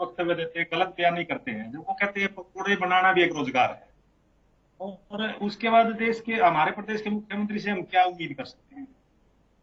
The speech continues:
जो सीएमआई ने जो आंकड़े जारी किए, उसमें पूरे देश का उन्होंने एक, अ, picture data तैयार करके दिया, और वो आज से नहीं है, उनकी विश्वसनीयता इतनी इ-, इस तरीके की है कि सरकार नीतियां बनाते हैं।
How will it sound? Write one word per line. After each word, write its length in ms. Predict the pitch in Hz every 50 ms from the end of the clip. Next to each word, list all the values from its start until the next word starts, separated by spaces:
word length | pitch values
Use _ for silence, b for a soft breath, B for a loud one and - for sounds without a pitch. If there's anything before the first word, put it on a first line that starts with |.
| _ _ _ _ -
जो 120 | 170 190 196 208 214 214 220 214 - - - _ _ _
सीएमआई 760 | - - - 180 196 196 202 202 202 196 196 196 202 202 202
ने 180 | 196 196 196 190
जो 300 | 175 139 160 175 170 165
आंकड़े 300 | 170 156 156 170 156 147
जारी 220 | 139 143 139 139
किए, 160 | 135 - 170
उसमें 200 | 180 175 185 190
पूरे 260 | 175 190 - 202 196 170
देश 240 | 180 190 185 175
का 420 | - - 196 190 190 190 190 - _ 160
उन्होंने 260 | 165 165 160 165 165
एक, 140 | 165 165 -
अ, 340 | 156 151 147 151 151 151 _ -
picture 600 | 160 - - - _ _ _ - 175 165 160 156
data 240 | 156 156 156 160 151
तैयार 220 | 156 156 151 151
करके 300 | 147 147 143 135 - 143
दिया, 480 | 123 135 135 143 156 180 196 196 - - _ _ _ _ _ _ _ _ 165
और 100 | 185 185
वो 420 | 185 370 403 415 220 220 - - - _ _ _ _ _ _ -
आज 140 | - - 359
से 160 | - - 208
नहीं 160 | 226 247 240 208
है, 160 | 165 147 139
उनकी 340 | 160 180 208 214 208 208 202
विश्वसनीयता 760 | 196 - 185 190 180 - - - 180 190 190 180 190 196 190
इतनी 440 | 185 185 - 180 190 196 196 202 190 175
इ-, 240 | 180 175 - 180 175
इस 120 | - -
तरीके 320 | 180 175 185 190 202 190
की 120 | 170 175 175
है 80 | 170
कि 120 | 170 180 -
सरकार 320 | - 180 175 190 185 180
नीतियां 380 | 185 190 185 - 202 208 202 190
बनाते 240 | 170 147 131 - 120
हैं। 180 | 107 104 -